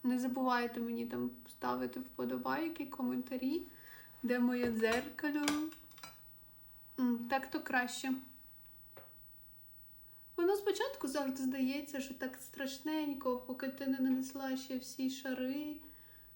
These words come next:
поки ще немає вій. Нафарбуєте вії, одразу буде все топчик.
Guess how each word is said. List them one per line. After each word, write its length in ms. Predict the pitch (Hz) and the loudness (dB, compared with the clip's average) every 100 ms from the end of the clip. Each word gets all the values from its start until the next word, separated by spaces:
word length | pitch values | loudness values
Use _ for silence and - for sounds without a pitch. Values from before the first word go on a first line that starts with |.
| - - - - - - - - - - - - - | -20 -20 -20 -20 -20 -20 -20 -20 -20 -20 -20 -20 -6
поки 220 | 269 262 262 | -4 0 0
ще 180 | - | 4
немає 500 | 254 254 254 247 240 | 6 8 6 4 2
вій. 360 | 226 226 233 247 - | 2 0 -2 -4 0
Нафарбуєте 880 | 277 311 320 302 311 330 311 311 285 | 2 4 2 2 2 2 2 0 0
вії, 460 | 285 320 311 294 | 0 2 2 2
одразу 680 | 285 262 247 254 262 262 254 | -2 0 2 2 2 2 2
буде 400 | 240 240 240 240 | 0 0 0 -2
все 420 | 240 - 233 240 - - | -2 -4 -4 -4 -6 -8
топчик. 580 | - 226 - - 269 | -4 -4 -6 -12 -12